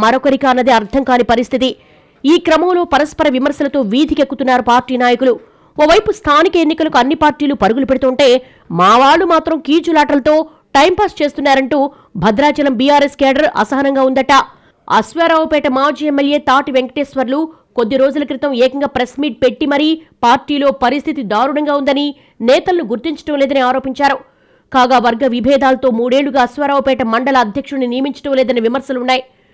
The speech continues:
అటు ఇల్లెందు, కొత్తగూడెం నియోజకవర్గాల్లో మండల, పట్టణ అధ్యక్షుల ఎంపిక నియోజకవర్గ ఇన్ఛార్జీలు, మాజీ ఎమ్మెల్యేలు, జిల్లా అధ్యక్షుడి మధ్య వివాదం రేపింది. నియోజకవర్గ ఇన్ఛార్జీలకు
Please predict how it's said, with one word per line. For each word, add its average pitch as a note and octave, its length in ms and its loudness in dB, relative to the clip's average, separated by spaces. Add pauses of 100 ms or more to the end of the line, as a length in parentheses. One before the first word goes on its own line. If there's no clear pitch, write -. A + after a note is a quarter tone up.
(260)
అటు F#3 200 -4 (120)
ఇల్లెందు, C4+ 400 0 (160)
కొత్తగూడెం B3+ 520 -2
నియోజకవర్గాల్లో C4 720 0 (420)
మండల, C4 360 2 (180)
పట్టణ B3 320 -2
అధ్యక్షుల C#4 360 -8 (120)
ఎంపిక A#3+ 240 -4 (480)
నియోజకవర్గ C4+ 560 0 (100)
ఇన్ఛార్జీలు, C4 520 -4 (300)
మాజీ A#3+ 340 -2
ఎమ్మెల్యేలు, C4 400 2 (460)
జిల్లా D4 300 4
అధ్యక్షుడి C4 400 -8
మధ్య A#3+ 160 -4 (100)
వివాదం C4 360 -2
రేపింది. C4 280 0 (380)
నియోజకవర్గ F4 540 0 (120)
ఇన్ఛార్జీలకు D4 520 -4